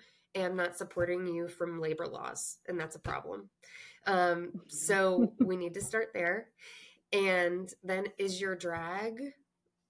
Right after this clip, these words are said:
Speaker 1: how you're approaching the patient in critical thinking? Do we need to back up and work through critical thinking skills and why we might be stuck on certain practice approaches? So I think that there are,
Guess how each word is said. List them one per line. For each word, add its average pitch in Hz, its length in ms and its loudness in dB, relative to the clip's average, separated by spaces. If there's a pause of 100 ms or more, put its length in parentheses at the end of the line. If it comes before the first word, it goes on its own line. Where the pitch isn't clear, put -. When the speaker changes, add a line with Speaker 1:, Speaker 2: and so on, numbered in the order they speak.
(100)
Speaker 1:
how 190 360 -2
you're 185 240 2
approaching 180 400 -2
the 170 80 0
patient 175 340 -4
in 165 80 -4
critical 170 340 -4
thinking? - 440 -8 (220)
Do 180 120 -4
we 180 160 0
need 175 320 -4
to 175 160 -4
back 170 300 -4
up 165 320 -6
and 165 220 -4
work 160 220 -6
through 170 260 -6
critical 170 380 -6
thinking 165 320 -10
skills 160 680 -2
and 165 440 -4
why 160 200 -2
we 165 140 -4
might 165 240 -6
be 170 80 -6
stuck 165 280 -8
on 160 140 -4
certain 160 320 -6
practice 160 400 -10
approaches? - 600 -8 (380)
So 185 440 2
I 185 80 0
think 196 260 -2
that 185 160 -4
there 180 240 2
are, 165 480 -2